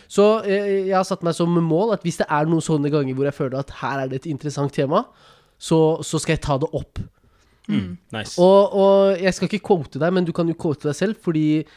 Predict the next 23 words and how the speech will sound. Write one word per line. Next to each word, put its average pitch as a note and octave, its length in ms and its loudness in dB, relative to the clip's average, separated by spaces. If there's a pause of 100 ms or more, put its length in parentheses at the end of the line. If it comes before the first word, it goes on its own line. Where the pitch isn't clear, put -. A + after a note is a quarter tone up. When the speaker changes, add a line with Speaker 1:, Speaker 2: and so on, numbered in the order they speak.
(280)
Speaker 1:
det D3+ 80 0
vi C#3+ 60 -4
skal F3 120 -2
prate D3+ 400 -2
om C#3+ 220 -2
litt C#3 200 -8
nå F#3+ 140 0
er D3 240 -2 (460)
hvor C#3+ 160 0
vi D3 120 0
kommer C3 420 -4
fra D#3+ 160 -2
og C#3 460 -4
utgangspunktet C3+ 720 -6
derfra. D3+ 340 -2 (320)
For - 140 -2
i F#3+ 40 0
forrige D3+ 400 0
episode, C#3+ 440 -2
Mariam, E3 300 0
så F#3 120 -2
sa D#3+ 200 0
du D3 240 0